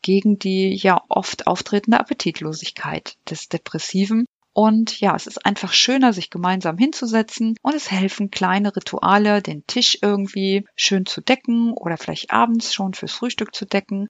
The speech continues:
damit man dann morgens schon nicht so viel Arbeit hat. Und einfach drei gemeinsame Mahlzeiten sollten es mindestens schon sein. Du kannst aber auch gerne einen schönen gemeinsamen Kaffeeklatsch zum Beispiel auf dem Balkon oder der Terrasse dazu einführen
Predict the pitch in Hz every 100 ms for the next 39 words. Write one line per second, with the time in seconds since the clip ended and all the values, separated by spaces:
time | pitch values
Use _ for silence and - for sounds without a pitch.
0 | _ 185 190 - 180 170 165 175 208 214
1 | 214 - 165 160 - 226 - 269 247 226
2 | 214 208 208 - _ 208 214 214 - 180
3 | 196 220 185 - - 165 175 175 156 160
4 | 165 165 156 151 151 208 202 - 175 180
5 | 175 165 180 - 170 - 170 175 196 233
6 | 233 - 202 - 175 170 233 269 277 -
7 | _ - 247 - 330 - 180 - - 175
8 | 196 208 180 147 151 - - - 226 220
9 | 196 151 160 190 196 190 170 165 165 160
10 | 160 165 - - 226 - 190 - - 175
11 | 156 165 - 170 170 - 147 - 76 135
12 | - 196 196 175 143 156 147 - 165 247
13 | - 208 202 180 180 - - - 165 165
14 | - 165 156 160